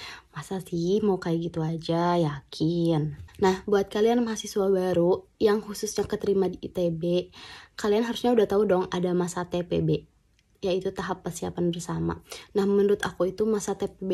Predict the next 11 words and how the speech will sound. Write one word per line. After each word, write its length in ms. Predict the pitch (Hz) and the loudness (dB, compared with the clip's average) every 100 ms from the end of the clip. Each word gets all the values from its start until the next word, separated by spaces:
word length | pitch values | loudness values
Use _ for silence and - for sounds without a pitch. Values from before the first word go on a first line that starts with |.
| 180 | -2
itu 120 | 208 | -4
kayak 320 | - 202 - | -4 -4 -4
jembatan 800 | 196 202 196 180 180 - 180 180 | -4 0 0 0 -4 -2 0 2
banget. 400 | 175 175 170 175 - - - - _ _ _ _ | 0 0 -2 -4 -10 -20 -20 -20 _ _ _ _
Kalau 240 | - 208 196 | -2 2 2
misalnya 400 | 196 196 202 202 | 2 2 2 0
kalian 560 | 202 180 185 208 214 | 0 2 4 4 2
selama 320 | - 196 185 190 | 0 -2 -2 -2
empat 240 | 190 190 | -4 -2
bulan 120 | 180 | 0
ini 140 | 185 | 2